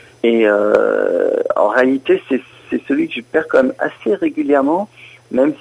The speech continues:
si, euh, dans le fond, je, je trouve qu'il y en a un qui est encore beaucoup plus fort qu'un joueur coréen. Mais je trouve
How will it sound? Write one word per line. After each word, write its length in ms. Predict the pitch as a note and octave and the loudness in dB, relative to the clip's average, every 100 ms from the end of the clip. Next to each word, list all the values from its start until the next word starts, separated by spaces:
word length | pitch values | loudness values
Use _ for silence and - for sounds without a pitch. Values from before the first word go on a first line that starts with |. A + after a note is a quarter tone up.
| - | -8
si, 220 | C#3+ D#3 | -2 2
euh, 280 | C#3 A2+ A2+ | 4 4 2
dans 160 | A2 A2+ | 0 -2
le 40 | |
fond, 400 | A2+ - C#3+ D3+ | -4 -4 -2 -2
je, 140 | B2 A#2 | -4 -12
je 160 | - | -12
trouve 180 | - C#3 - | -6 -6 -4
qu'il 160 | - | -4
y 20 | G#2+ | -2
en 40 | |
a 60 | A#2 | -2
un 140 | C3+ | -2
qui 120 | C3+ | -2
est 20 | |
encore 240 | G#2 - C3+ | -4 -2 -6
beaucoup 260 | A#2+ - | -6 -16
plus 180 | B2+ - | -16 -16
fort 280 | - C3 - | -6 -6 -4
qu'un 160 | G2+ G2+ | -6 -4
joueur 260 | A#2 B2 | -4 -4
coréen. 460 | - A2 A2 A2+ - - - - - - - - | -4 -4 -2 -2 -4 -10 -20 -20 -20 -20 -14 -4
Mais 160 | G#2+ | -4
je 140 | G#2 - | -4 -8
trouve 220 | C3 | -6